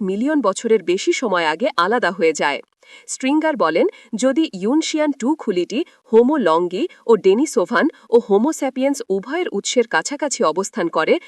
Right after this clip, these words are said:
তবে এটি মানবজাতির বিবর্তন প্রক্রিয়া বোঝার জন্য এখন পর্যন্ত অন্যতম গুরুত্বপূর্ণ জানালা হয়ে উঠবে।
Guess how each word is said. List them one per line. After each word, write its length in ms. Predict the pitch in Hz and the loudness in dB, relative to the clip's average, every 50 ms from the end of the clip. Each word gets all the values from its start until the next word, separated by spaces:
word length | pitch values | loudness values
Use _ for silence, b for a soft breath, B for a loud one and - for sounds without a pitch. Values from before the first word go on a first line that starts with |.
| B B B - | B B B -2
তবে 200 | 240 247 247 320 - - | 0 0 0 -2 -2 -2
এটি 180 | 247 240 294 277 | -2 -2 -2 0
মানবজাতির 680 | 220 165 165 175 247 285 240 - 269 262 294 277 220 | 0 2 2 2 0 0 -2 -4 -4 -4 -4 -6 -6
বিবর্তন 460 | - 180 170 226 262 277 - 311 302 285 | -6 -4 -2 -2 -2 -2 -2 -4 -4 -2
প্রক্রিয়া 420 | - - 185 180 - 226 220 175 170 | 0 -2 -2 -2 -2 -2 -2 -2 0
বোঝার 360 | 156 165 170 - - 302 285 | -2 -4 -4 -4 -6 -8 -4
জন্য 240 | 226 202 175 160 156 185 294 B B B B - | -2 0 0 2 2 2 0 B B B B -4
এখন 320 | 170 180 208 - - 330 320 | -2 -2 -2 -2 -4 -6 -4
পর্যন্ত 400 | - 302 294 240 - 285 277 269 294 - - | -2 -4 -4 -4 -4 -4 -2 -2 -2 0 0
অন্যতম 480 | 185 196 220 254 339 339 - 190 160 190 285 240 190 | 0 0 2 0 0 0 -2 0 2 2 0 0 0
গুরুত্বপূর্ণ 540 | 202 226 285 320 - - 320 - 208 180 175 247 311 | -2 -2 -2 -2 -4 -6 -4 -2 -2 0 0 0 0
জানালা 400 | - 226 175 170 175 175 170 170 | 0 0 0 2 2 0 0 0
হয়ে 260 | 170 220 175 170 165 165 | 0 -2 -2 0 -2 -2
উঠবে। 260 | 156 - - 175 156 | -6 -2 0 0 0